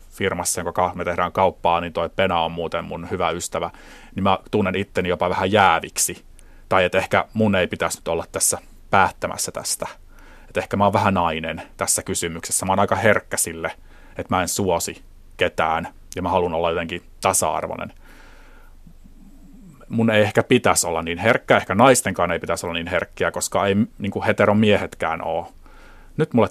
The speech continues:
tulee semmoinen, että tää on joku heteromiesjuttu oikeesti. Tää niinku, nyt ei oo niinku, mä oon tosi tarkka siitä, että mä en suosi kavereita. Mä oon tosi tarkka siitä, että jos mä tiedän, että mä oon tilanteessa, missä mä voisin suosia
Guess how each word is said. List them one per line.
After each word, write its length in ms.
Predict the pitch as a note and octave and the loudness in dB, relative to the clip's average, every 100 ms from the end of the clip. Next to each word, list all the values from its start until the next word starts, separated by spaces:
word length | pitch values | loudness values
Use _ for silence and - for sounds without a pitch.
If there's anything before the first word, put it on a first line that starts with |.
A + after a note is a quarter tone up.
| - | 0
tulee 200 | F#2 F2+ | -2 0
semmoinen, 300 | F#2 F2 E2 | -2 -4 -4
että 100 | - | -2
tää 80 | |
on 40 | E2+ | -4
joku 140 | F2 | -2
heteromiesjuttu 920 | F#2 F2 E2 E2 D#2+ - E2+ - - - - | -4 -2 -4 -4 -6 -6 -8 -10 -10 -12 -2
oikeesti. 680 | G#2 F#2 - - - F2+ - | 0 0 -2 -6 -6 -10 -2
Tää 180 | A2+ G#2+ | 2 2
niinku, 300 | G2+ F#2+ F#2+ | 2 -2 -2
nyt 160 | A2+ - F#2+ | -2 -2 -2
ei 140 | F#2 | 0
oo 100 | F2+ - | -2 -4
niinku, 340 | G2+ G2 F#2+ - - - - - - - | -8 -8 -10 -12 -20 -20 -20 -20 -16 2
mä 120 | C3+ | 6
oon 100 | D3 | 8
tosi 260 | D#3 D#3+ C3 | 6 6 6
tarkka 320 | A#2 A2 A2 | 6 4 4
siitä, 240 | A2+ F#2+ | 2 2
että 140 | F2 - | 0 0
mä 40 | |
en 60 | G#2 | -2
suosi 340 | A2 F#2+ - | 2 0 0
kavereita. 520 | - A2+ B2 A#2 A2 G#2+ | 2 4 6 4 4 2
Mä 80 | |
oon 100 | G#2 | 2
tosi 240 | A2+ B2 A2+ | 4 4 4
tarkka 280 | G2+ - F#2 | 2 0 -2
siitä, 380 | A2+ F2+ F2+ | -4 -4 -4
että 260 | D#2+ - E2+ - - - - - - - | -6 -6 -10 -10 -20 -20 -20 -20 -20 -8
jos 160 | - - | -6 -4
mä 100 | F#2 - | -6 -2
tiedän, 380 | C#3+ B2+ G#2 F#2 | 4 6 6 2
että 200 | F2+ - | -6 -6
mä 40 | F2+ | -6
oon 80 | |
tilanteessa, 520 | F2 F#2 F2 F2+ - F2 | -2 -2 -2 -2 -4 -4
missä 220 | F2 F#2 | -6 -6
mä 100 | E2+ | -4
voisin 260 | F2 F2 | -4 -4
suosia 260 | E2 E2+ F2+ | -6 -6 -8